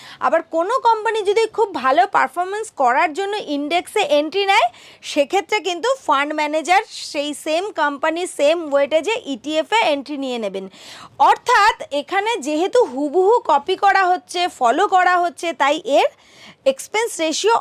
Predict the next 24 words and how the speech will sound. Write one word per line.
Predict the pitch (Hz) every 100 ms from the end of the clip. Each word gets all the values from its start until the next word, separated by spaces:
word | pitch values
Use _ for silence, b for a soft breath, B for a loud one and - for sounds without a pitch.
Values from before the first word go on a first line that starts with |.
| -
অনেকটা | 254 285 359 - 320
কম। | - 196 214 -
আর | 208 220
মিউচুয়াল | 247 285 - 427
ফান্ডে | 392 403 392
আপনি | 370 330
যখন | 349 349 403
ইনভেস্টমেন্ট | - 262 247 311 339 339 359
করছেন | - 311 - 349 311
কোনো | 311 339 -
অ্যাক্টিভ | - 269 - - 480 -
ফান্ডে, | 349 285 220 196 B B B
সেক্ষেত্রে | - 302 294 359 302 415
কিন্তু | 311 330 311 440 539 -
ফান্ড | 254 285 320
ম্যানেজার | 285 262 285 330 294
রীতিমতো | 226 233 320 330 339 339
অ্যাক্টিভ | - 208 _ 320 277
রয়েছেন, | 277 - 330 311
সারাক্ষণ | 302 277 262 285 - 320
রিসার্চ | 247 240 - 302 311
করছেন, | - 311 - 302
তার | 294 277 240
রিসার্চ | 254 - 311